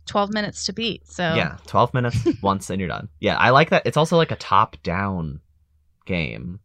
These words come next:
Speaker 2: which is really interesting. It's an interesting way to approach, you know, a narrative game like this, is, like, a top-down cinematic style, something that
Speaker 1: Right.
Speaker 2: hasn't really been done, so.
Speaker 1: Right.
Speaker 2: Uh, speaking of things that haven't been done,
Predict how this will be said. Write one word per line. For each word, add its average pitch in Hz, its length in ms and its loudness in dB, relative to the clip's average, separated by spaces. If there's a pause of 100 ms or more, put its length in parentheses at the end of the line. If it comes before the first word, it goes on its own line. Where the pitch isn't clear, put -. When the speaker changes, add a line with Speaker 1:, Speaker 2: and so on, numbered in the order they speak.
(180)
Speaker 2:
which - 120 -6
is 85 220 -6
really 104 280 0
interesting. 90 560 -4
It's - 140 -6
an 117 80 -2
interesting 110 400 -6
way 95 200 2
to 92 180 -6
approach, 82 440 -4
you 71 80 -10
know, 64 160 -8
a 85 120 -6
narrative 78 400 -6
game 76 180 -6
like 76 160 -10
this, - 180 -10
is, 76 80 -12
like, 78 120 -8
a - 40 -14
top-down 73 680 -6 (680)
cinematic - 680 -8 (720)
style, - 560 -6 (280)
something 92 340 -2
that 76 80 -4
Speaker 1:
Right. 90 80 -2
Speaker 2:
hasn't 87 200 -4
really 73 220 -8
been - 160 -12
done, 78 240 -10
so. - 280 -14 (1300)
Speaker 1:
Right. 170 400 -8 (840)
Speaker 2:
Uh, 82 180 -6
speaking - 420 -8
of 95 100 -6
things 95 280 -6
that 87 100 -8
haven't 92 380 -6
been 82 180 -6
done, 85 360 -4